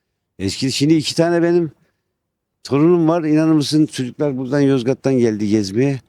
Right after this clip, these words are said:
İnanır mısın ben lokantaya götüreceğim götüremiyorum ya. Götürsem de zorlanarak götürüyorum. Yani gerçekleri söylemek gerekiyor.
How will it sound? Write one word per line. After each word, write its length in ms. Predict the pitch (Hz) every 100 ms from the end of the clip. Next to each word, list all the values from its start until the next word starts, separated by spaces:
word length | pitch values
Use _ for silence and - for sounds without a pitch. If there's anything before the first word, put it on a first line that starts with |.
| _ _ -
İnanır 260 | 123 165
mısın 240 | 165 139 143
ben 120 | 143
lokantaya 480 | 143 135 139 151 151
götüreceğim 460 | 131 113 117 127
götüremiyorum 760 | 117 113 113 107 80 80 78 76
ya. 200 | 80 80 76
Götürsem 580 | 120 131 160 - 214 208
de 80 | 202
zorlanarak 720 | 165 165 170 165 165 131 87
götürüyorum. 560 | 98 - 85 87 76 71 _ _ _ _ _ _ _ _
Yani 260 | 87 95 92
gerçekleri 640 | 113 113 120 110 147 147
söylemek 480 | - 139 147 151 -
gerekiyor. 480 | 95 85 - 82